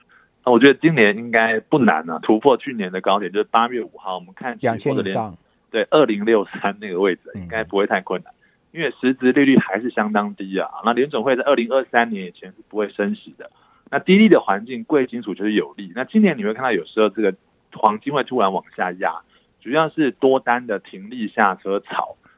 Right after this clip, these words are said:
Speaker 1: 所以我们会跟，之前有，应该有听众，跟听众朋友讲过，如果到布林通道的下端，
Speaker 2: 对。
Speaker 1: 都可以偏向多方操作。
Speaker 2: 嗯哼。
Speaker 1: 所以现在有一点到上端了，那你就追高风险稍微高一些。
Speaker 2: 嗯。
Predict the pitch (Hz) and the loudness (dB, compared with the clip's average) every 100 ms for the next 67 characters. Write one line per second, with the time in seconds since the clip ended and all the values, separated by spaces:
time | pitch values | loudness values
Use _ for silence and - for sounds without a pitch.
0 | _ 156 143 139 175 - 151 143 139 - | _ -6 -4 -2 -2 0 -4 -4 -8 -16
1 | 147 107 - 131 139 104 - 120 117 - | -10 -10 -12 -4 0 0 -2 -4 -4 -2
2 | 127 117 120 113 107 98 85 - 101 85 | -4 -4 -4 0 0 0 -8 2 2 6
3 | 165 135 147 131 - 196 160 101 98 - | 6 6 4 -2 -4 -4 -4 -4 -10 -14
4 | 110 113 95 85 104 82 85 82 _ _ | -8 -6 -6 -4 -4 -4 -6 -12 _ _
5 | _ 107 135 113 107 110 95 95 90 87 | _ -12 -4 -4 -2 -4 -2 -2 -2 -4
6 | 85 82 85 - - 127 175 165 151 110 | -4 -4 -8 -12 -8 -2 0 2 2 2
7 | 101 104 90 107 107 - 117 92 90 90 | 2 -2 -2 0 0 0 -2 -2 -2 -2
8 | 82 _ _ - 107 113 - 127 123 117 | -8 _ _ -18 -10 -8 -2 -2 2 0
9 | 120 117 113 90 - 95 87 - 95 92 | 0 -8 -10 -14 -10 -8 -8 -6 -6 -6
10 | 92 - 87 85 - 92 | -10 -8 -8 -8 -16 -20